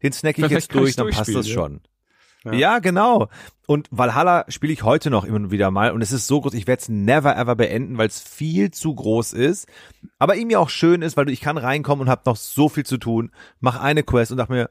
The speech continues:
Speaker 1: ach ja,
Speaker 2: Das ist aber,
Speaker 1: passt schon.
Speaker 2: das ist genau der Punkt, wenn du fragst, Marvin,
Speaker 1: Ja.
Speaker 2: warum ich hier nicht so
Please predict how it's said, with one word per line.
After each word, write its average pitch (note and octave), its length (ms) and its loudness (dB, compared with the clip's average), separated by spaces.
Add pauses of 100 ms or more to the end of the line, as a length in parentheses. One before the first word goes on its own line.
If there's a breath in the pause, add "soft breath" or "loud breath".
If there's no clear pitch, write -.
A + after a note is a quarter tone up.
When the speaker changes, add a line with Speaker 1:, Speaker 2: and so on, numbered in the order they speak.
(100)
Speaker 1:
ach A3+ 200 2
ja, - 140 4
Speaker 2:
Das A2 160 4
ist G#3 100 -4
aber, F#3+ 280 2
Speaker 1:
passt - 200 -8
schon. G2 140 2
Speaker 2:
das D3+ 160 2
ist - 120 -12
genau D#3 300 0
der E3 120 0
Punkt, C3+ 680 -4 (380)
wenn A#2 120 2
du A#2 80 0
fragst, B2+ 480 -2
Marvin, C3 320 2
Speaker 1:
Ja. A#2+ 60 -4
Speaker 2:
warum B2 260 0
ich - 340 -6
hier C#3+ 280 0
nicht C#3+ 220 -2
so A#2+ 180 0